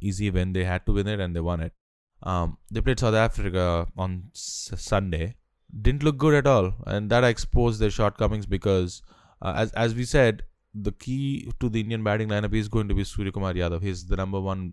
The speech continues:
uh, T twenty batter, uh, in the world. And he showed why he is so good. But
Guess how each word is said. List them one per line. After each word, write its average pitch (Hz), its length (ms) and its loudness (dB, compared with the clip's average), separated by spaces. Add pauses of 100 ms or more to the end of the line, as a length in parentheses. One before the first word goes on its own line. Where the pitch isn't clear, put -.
uh, 87 160 -2
T 101 180 0
twenty 95 240 4
batter, 92 380 -2 (540)
uh, 82 280 -4 (120)
in 92 80 -8
the 92 100 -2
world. 92 320 -2 (480)
And 95 60 -6
he 95 60 -2
showed 101 260 0
why 92 220 2
he 104 100 0
is 92 100 -2
so 92 220 0
good. 85 280 -2 (400)
But 104 160 2